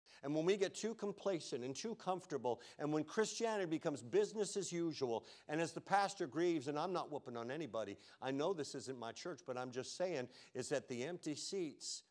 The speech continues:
remind us is that God is one hundred percent entitled to do what he wants with our lives. Because when we gave ourselves to him, I mean,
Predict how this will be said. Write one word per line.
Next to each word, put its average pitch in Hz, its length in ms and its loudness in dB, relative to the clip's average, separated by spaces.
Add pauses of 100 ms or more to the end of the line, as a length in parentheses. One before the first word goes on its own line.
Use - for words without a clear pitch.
remind 135 680 -8
us - 560 -12 (320)
is 110 140 -8
that 120 180 -4
God 147 320 2
is 110 180 -6 (160)
one 131 220 -6
hundred 165 420 -8
percent 131 440 -10
entitled 110 360 -16 (800)
to 127 120 -6
do 143 220 -6
what 151 200 -6
he 135 80 -8
wants 123 400 -10
with 120 240 -10
our 135 160 -4
lives. 113 720 -14 (440)
Because 131 300 -4
when 131 160 -6
we 143 140 -8
gave 190 320 -6
ourselves 143 460 -8
to 185 100 -10
him, 190 80 -10 (320)
I 143 80 0
mean, 143 280 2